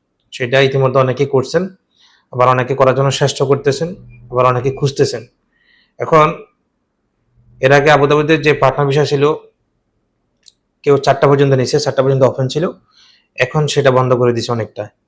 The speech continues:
হায়েস্ট একটা পাচ্ছে, বা কেউ, আহ, বাকি যে দুই তিনটা সেটা রিজেক্ট আসতেছে। কেউ রিজেক্ট আসার পর আর দুই তিনবার টাইপ করছে, তাদেরও কিছুটা আসছে, কিছুটা আসে নাই। Recently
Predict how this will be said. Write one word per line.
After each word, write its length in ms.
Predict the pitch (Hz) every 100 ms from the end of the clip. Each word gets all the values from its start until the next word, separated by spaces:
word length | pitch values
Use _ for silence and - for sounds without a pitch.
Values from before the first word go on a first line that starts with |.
| _ _ _ _ _
হায়েস্ট 300 | - 143 -
একটা 280 | 139 - 151
পাচ্ছে, 480 | 151 147 170 175 - _ _ _ -
বা 120 | 120
কেউ, 460 | 120 135 135 135 131 -
আহ, 280 | 127 120 120 120
বাকি 240 | 123 120 123
যে 140 | 123
দুই 140 | 117
তিনটা 240 | 120 123 131
সেটা 340 | - 139 123
রিজেক্ট 320 | 123 120 135
আসতেছে। 560 | 135 - 143 151 - _ _ _ _ _ _ -
কেউ 140 | 139
রিজেক্ট 280 | 135 139 143
আসার 220 | 139 143
পর 120 | 143
আর 80 | 139
দুই 140 | 139
তিনবার 280 | 135 139 131
টাইপ 140 | 127 123
করছে, 220 | 123 -
তাদেরও 560 | 135 127 127 139 139 135 _ _
কিছুটা 340 | 131 - 147 143
আসছে, 220 | 139 -
কিছুটা 260 | - 139
আসে 160 | 120 123
নাই। 80 | 110 _ _ _ _ _ _ -
Recently 400 | 131 139 170